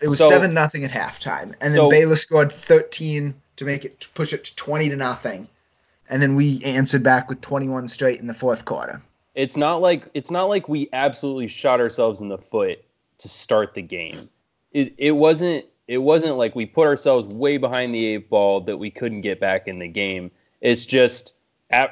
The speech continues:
Speaker 2: right after halftime, the offense still couldn't do anything. Um,
Speaker 1: Mm-hmm.
Speaker 2: and I feel,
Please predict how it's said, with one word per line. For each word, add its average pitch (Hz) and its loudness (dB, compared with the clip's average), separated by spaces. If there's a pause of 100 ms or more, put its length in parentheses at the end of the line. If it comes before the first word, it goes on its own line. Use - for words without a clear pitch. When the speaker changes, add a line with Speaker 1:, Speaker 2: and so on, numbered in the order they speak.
Speaker 2:
right 123 4
after 143 0
halftime, 113 -4
the 135 -8
offense 110 -6
still 139 -2
couldn't 95 -10
do 87 -10
anything. 85 -16 (420)
Um, 120 0
Speaker 1:
Mm-hmm. 117 0 (520)
Speaker 2:
and 123 -2 (140)
I 127 0
feel, 156 0